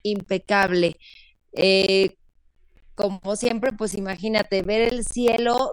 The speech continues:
de León, Guanajuato, lleno de doscientos globos volando, todos al mismo tiempo, y además de fondo el amanecer, pues es una maravilla, un privilegio para los que hemos podido tener la oportunidad de estar ahí. Recomendadísimo. ¿Tú no has ido, Gus?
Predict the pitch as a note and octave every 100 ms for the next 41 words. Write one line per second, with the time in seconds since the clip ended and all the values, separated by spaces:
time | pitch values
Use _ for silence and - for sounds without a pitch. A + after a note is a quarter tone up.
0 | E3+ G3+ F#3+ F#3+ F3+ F#3+ G#3+ B3+ A3+ -
1 | G#3 G3+ - A3 G3 G#3 A3 G#3+ - -
2 | F3+ - G#3+ G#3 B3 A#3+ G#3 G3 G3 F#3+
3 | F3+ F3+ F3+ A#3 - - - - G3 G#3
4 | F#3 F3 F#3+ F#3+ F3 F#3+ F3+ F3 F#3+ G3
5 | - - - F#3+ G3+ G#3+ A3 G#3 F#3+ F#3
6 | F3+ G#3 A3 G3+ F#3+ G3+ - - - -
7 | - A3 A3 G#3 G3 F#3+ G3+ G#3+ G3+ A3
8 | F#3+ F#3 F#3+ F3+ E3+ - F#3 F#3+ - F3+
9 | E3+ - E3+ E3+ F3 E3+ E3 E3 E3+ -
10 | E3+ F#3+ - - - - A3+ A3+ A#3+ A#3+
11 | A#3+ D4+ C#4+ C4 A3+ C#4 D4+ C#4 C4 B3
12 | F4+ -